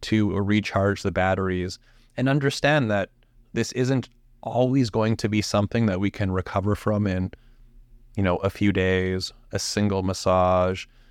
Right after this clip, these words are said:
The more burnt out we are, sometimes the longer it's going to take us to recover. So the more that we can be conscientious of the warning signs of approaching this, the more that we can keep it at bay so that we don't have to put ourselves in the unfortunate situation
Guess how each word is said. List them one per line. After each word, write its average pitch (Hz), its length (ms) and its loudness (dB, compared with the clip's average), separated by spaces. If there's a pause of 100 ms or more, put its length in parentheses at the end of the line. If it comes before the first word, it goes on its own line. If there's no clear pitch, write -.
(260)
The 110 100 0
more 107 300 2
burnt 107 320 0
out 107 180 -2
we 104 140 2
are, 101 360 4
sometimes 101 520 -2
the 98 100 2
longer 98 460 0
it's - 140 -4
going 98 220 -2
to - 100 -10
take - 240 -4
us 92 140 -4
to 90 140 -4
recover. 92 580 -2 (220)
So - 180 -2
the 104 120 2
more 110 380 2
that 120 140 0
we 107 120 0
can 104 240 0
be 101 320 -2
conscientious 101 920 -4 (240)
of 107 460 4
the 98 100 0
warning 117 460 2
signs 101 400 0
of 98 140 -2
approaching 110 800 0
this, 92 340 -2 (380)
the 110 100 -2
more 107 240 2
that 113 140 0
we 113 100 2
can 110 140 2
keep 107 260 0
it 104 80 4
at 95 260 2
bay 104 300 2
so - 160 -6
that 98 120 0
we 107 120 2
don't 101 260 0
have 117 140 -2
to 120 80 -2
put 107 220 -2
ourselves 98 500 0
in 101 100 -2
the 101 120 -2
unfortunate 101 640 -2
situation 104 760 -2